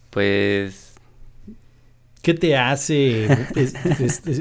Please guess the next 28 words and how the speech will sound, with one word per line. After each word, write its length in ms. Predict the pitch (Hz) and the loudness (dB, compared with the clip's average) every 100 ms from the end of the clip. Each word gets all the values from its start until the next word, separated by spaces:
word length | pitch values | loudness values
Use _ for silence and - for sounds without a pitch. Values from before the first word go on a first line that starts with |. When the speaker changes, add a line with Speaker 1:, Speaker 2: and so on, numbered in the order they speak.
| 151 | -4
Speaker 2:
estar 380 | 113 - 131 135 | -4 0 0 2
tan 260 | 139 139 139 | 2 4 6
interesado 480 | 135 131 110 127 | 4 4 2 2
en 120 | 127 123 | 2 0
seguir 240 | 117 123 | 0 -2
buscando? 600 | 120 117 - 123 117 113 - - - - | -2 -2 -2 -2 -2 -2 -8 -20 -18 -8
O 80 | 131 | -4
sea, 240 | 123 139 131 | 2 2 2
mira, 360 | 131 143 147 123 - - | 2 2 2 0 -8 -10
e-, 160 | - 143 | -4 -2
es-, 180 | 147 135 | -2 -2
estoy 280 | 156 - 170 | -4 -2 2
hablando 400 | 185 170 175 165 | 2 4 2 2
de 80 | 143 | 0
estas 240 | 135 160 | 2 2
memorias 640 | 143 120 120 120 123 139 120 | 4 4 2 2 2 2 0
de, 220 | 117 117 131 123 | -2 -2 -6 -8
de 260 | - 123 127 | -6 -2 2
verte, 420 | 135 139 120 - | 4 4 2 0
Speaker 1:
Ajá. 100 | - | 0
Speaker 2:
o 20 | |
sea, 160 | - 120 | -2 -2
de 140 | 120 | 0
vivir 320 | 120 139 190 | 2 4 2
contigo, 580 | 208 175 139 143 185 349 - - _ - - - - - - - | 4 0 2 0 -2 -4 -10 -20 _ -20 -20 -20 -20 -16 -14 -4
eh, 520 | 123 113 107 107 101 - - - - - 202 240 165 196 | -2 0 0 -2 -6 -12 -20 -20 -20 -20 -18 -12 -12 -4
mucho 480 | 151 123 139 170 170 | 0 6 6 6 4
tiempo, 400 | 151 135 120 277 | 4 4 4 -4